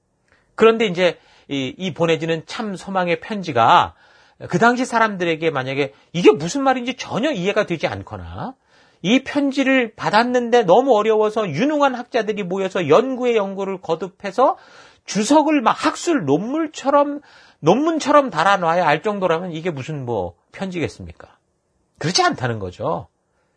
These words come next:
이 계시록은 봉인된 게 아니다. 그러니까 우리가 들었을 때 이해 못할 얘기가 아니다. 이걸 알아야 듣고 우리가 지킬 거 아닙니까?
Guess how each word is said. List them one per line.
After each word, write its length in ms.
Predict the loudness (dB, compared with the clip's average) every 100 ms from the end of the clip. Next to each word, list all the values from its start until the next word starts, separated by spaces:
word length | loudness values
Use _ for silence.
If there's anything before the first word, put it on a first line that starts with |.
| _ -8
이 140 | -8
계시록은 720 | -4 -4 0 0 0 -2 -6 -10 _ _ _
봉인된 560 | -4 -2 -2 -4 -4 -4
게 80 | -6
아니다. 380 | -4 -6 -6 -10 _ _ _
그러니까 220 | 2 4
우리가 400 | 2 4 4 2 -6 _
들었을 360 | -2 0 0 -2
때 100 | -4
이해 340 | -2 -2 -2
못할 360 | 0 -2 -4 -6
얘기가 320 | -6 -6 -6
아니다. 440 | -6 0 2 2 -4 _ _ -6
이걸 260 | 0 2
알아야 500 | 2 2 4 4 4
듣고 340 | 2 -2 -6 -6
우리가 200 | -2 -2
지킬 340 | -2 -8 -6
거 100 | -4
아닙니까? 500 | -4 -6 -14 -16 -20